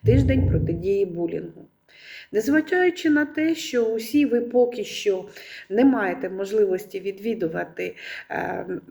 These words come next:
ліцей і працюєте з дому, е, ви спілкуєтесь, навчаєтесь, жартуєте, дружите і навіть сперечаєтесь.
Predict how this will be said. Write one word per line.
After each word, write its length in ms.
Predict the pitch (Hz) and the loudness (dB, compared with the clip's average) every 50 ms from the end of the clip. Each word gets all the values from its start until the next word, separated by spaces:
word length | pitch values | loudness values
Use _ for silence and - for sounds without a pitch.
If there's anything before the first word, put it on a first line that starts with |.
| - 165 185 | -16 -12 -6
ліцей 520 | 190 185 175 165 170 - - 277 277 294 311 | 0 2 2 2 0 0 2 2 4 4 2
і 140 | - - | 2 0
працюєте 680 | 254 - - 285 285 285 - 294 240 185 - - 190 180 | -2 2 0 0 0 0 2 2 2 2 2 -2 -6 -8
з 120 | 165 - | -8 -4
дому, 540 | 185 214 254 277 302 285 220 160 147 - - - - - - - - - - - - - - - _ _ _ _ - | 0 0 2 2 2 2 2 2 0 -2 -6 -12 -16 -20 -20 -20 -20 -18 -18 -18 -18 -20 -20 -20 _ _ _ _ -2
е, 400 | 226 233 233 226 226 226 226 220 220 254 - - | 2 4 4 4 4 4 0 0 -2 -2 2 10
ви 100 | 330 403 | 10 10
спілкуєтесь, 920 | 392 - - 269 233 - - - 214 208 196 196 196 - 208 202 202 - - | 10 10 0 -2 -2 -2 -2 0 2 2 2 2 -2 -4 -6 -6 -6 -6 -2
навчаєтесь, 1040 | 190 - 208 202 - - 202 190 190 185 185 190 190 - 185 180 180 - - - _ _ _ _ _ - | 0 0 0 0 -2 -4 -2 -2 -2 -4 -6 -8 -8 -10 -12 -12 -12 -14 -16 -18 _ _ _ _ _ -10
жартуєте, 840 | 160 - 277 311 294 - - - 226 226 220 208 196 208 - - 185 | 0 4 4 4 4 2 -4 -2 0 2 2 2 0 0 -4 -12 -10
дружите 680 | 165 165 202 226 254 254 233 220 202 196 196 - 196 - - _ | -4 -2 0 0 0 0 0 -2 -2 -4 -4 -10 -12 -14 -14 _
і 120 | - - 196 | -8 -6 -2
навіть 440 | 233 254 285 320 349 339 359 - | 0 2 2 2 2 2 -2 -6
сперечаєтесь. 1040 | - - - 208 196 190 190 - - 170 170 165 170 170 165 - 190 180 - - - | -6 -12 -10 -8 -8 -8 -8 -6 -4 -2 -2 -2 -2 -6 -8 -12 -16 -18 -18 -18 -20